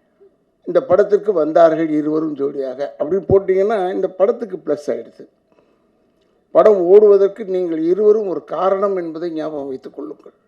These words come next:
நிச்சயமாக இந்த படம் நன்றாக ஓட வேண்டும். ஏன்னா ஃபைட் மாஸ்டரை பத்தி சொல்லவே தேவையில்லை. நம்ம அங்க உட்கார்ந்திருக்கோம், நம்மளை அடிக்கிற மாதிரியே இருக்கு,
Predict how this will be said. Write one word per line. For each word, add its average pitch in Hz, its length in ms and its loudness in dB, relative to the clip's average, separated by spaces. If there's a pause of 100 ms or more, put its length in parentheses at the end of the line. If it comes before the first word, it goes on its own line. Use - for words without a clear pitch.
(720)
நிச்சயமாக 214 800 -2
இந்த 170 180 -6
படம் 160 260 -6
நன்றாக 147 600 -6
ஓட 156 280 -2
வேண்டும். 151 360 -2 (580)
ஏன்னா 165 260 -2
ஃபைட் 185 280 2
மாஸ்டரை 196 340 -2
பத்தி 185 160 -8
சொல்லவே 196 500 0
தேவையில்லை. 139 500 -6
நம்ம 165 260 -8
அங்க 202 220 0
உட்கார்ந்திருக்கோம், 208 640 0
நம்மளை 190 160 -2
அடிக்கிற 196 380 0
மாதிரியே 208 340 2
இருக்கு, 170 340 0